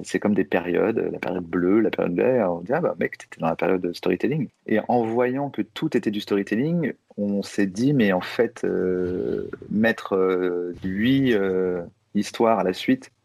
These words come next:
c'est redondant. » Mais ce qu'on a, c'est huit histoires. Donc qu'est-ce qu'on fait ? Est-ce qu'on écrit d'autres trucs pour essayer de faire qu'il y ait un peu de changement, euh, dans la structure du spectacle, que ce soit pas, euh,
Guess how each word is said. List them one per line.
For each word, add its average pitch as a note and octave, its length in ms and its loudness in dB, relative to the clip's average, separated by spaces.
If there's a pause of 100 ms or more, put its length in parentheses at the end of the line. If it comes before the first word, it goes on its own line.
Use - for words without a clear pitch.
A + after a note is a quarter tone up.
(200)
c'est - 200 -2
redondant. » G2 640 0 (320)
Mais G#2 380 2
ce - 80 -12
qu'on F2+ 160 -4
a, D3 180 0
c'est - 160 -8
huit G#2 200 -2
histoires. A2+ 420 -2 (380)
Donc G2 140 -8
qu'est-ce - 200 -6
qu'on G#2+ 140 -2
fait ? G#2 320 2
Est-ce E2+ 120 -10
qu'on F#2 560 -4
écrit A2+ 280 0
d'autres A2+ 200 0
trucs A#2+ 560 2
pour F#2+ 240 0
essayer A2 680 4
de F#2 480 -2 (160)
faire G#2+ 400 0
qu'il - 120 -6
y F#2 40 -4
ait F2+ 40 -6
un F2 60 -8
peu - 160 -6
de - 60 -6
changement, A2 800 -2
euh, F#2 280 -6
dans F#2+ 120 0
la F2+ 80 2
structure - 360 -2
du G2 60 -2
spectacle, C3 460 0
que - 40 -14
ce - 80 -14
soit - 160 -4
pas, G#2 240 2
euh, F2+ 140 0